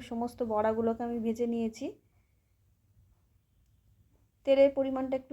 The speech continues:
বেশি দেবেন, আর এইভাবে ভালো করে কিন্তু ভেজে নিতে হবে। একের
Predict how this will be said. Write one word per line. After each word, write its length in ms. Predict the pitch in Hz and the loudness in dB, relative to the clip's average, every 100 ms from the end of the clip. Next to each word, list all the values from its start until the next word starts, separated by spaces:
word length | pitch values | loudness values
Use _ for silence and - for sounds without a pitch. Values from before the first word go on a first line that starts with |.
| 254 | -4
বেশি 200 | 254 277 | -2 -2
দেবেন, 300 | 254 247 294 480 _ _ | -2 0 -2 -6 _ _
আর 140 | 214 220 | -4 0
এইভাবে 400 | 240 247 240 240 269 | 0 0 0 -2 -2
ভালো 160 | 226 233 226 | 0 0 0
করে 140 | 240 240 | -4 -4
কিন্তু 160 | 240 240 | -6 -4
ভেজে 220 | 233 233 | -4 -2
নিতে 260 | 240 233 247 | -4 -4 -4
হবে। 300 | 233 214 254 - _ _ _ _ _ _ _ - _ - _ _ _ _ _ _ _ _ - _ _ - _ _ _ - | -2 -2 -2 -4 _ _ _ _ _ _ _ -20 _ -20 _ _ _ _ _ _ _ _ -20 _ _ -20 _ _ _ -6
একের 280 | - 233 269 | -4 -2 -2